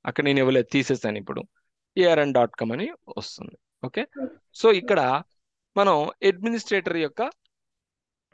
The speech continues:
యూజర్ నేమ్, పాస్వర్డ్ ఇవ్వాలి. అడ్మినిస్ట్రేటర్ అంటే ఎవరు? ఇక్కడ ఈ సర్వర్ యొక్క అడ్మినిస్ట్రేటర్ and password ఇవ్వాలి. So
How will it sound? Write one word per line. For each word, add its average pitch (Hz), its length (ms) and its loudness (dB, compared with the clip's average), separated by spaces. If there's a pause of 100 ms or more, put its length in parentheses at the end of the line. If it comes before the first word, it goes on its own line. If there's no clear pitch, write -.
యూజర్ 151 420 -4
నేమ్, 180 160 -8
పాస్వర్డ్ 123 400 -8
ఇవ్వాలి. 90 280 -14
అడ్మినిస్ట్రేటర్ 175 640 -2
అంటే 170 140 0
ఎవరు? 156 260 2 (580)
ఇక్కడ 139 300 -2 (180)
ఈ 143 120 -4 (320)
సర్వర్ 139 440 2
యొక్క 139 260 -4 (120)
అడ్మినిస్ట్రేటర్ 123 800 -6 (480)
and 165 100 -10 (120)
password 131 440 -4
ఇవ్వాలి. - 240 -12 (560)
So 185 80 -2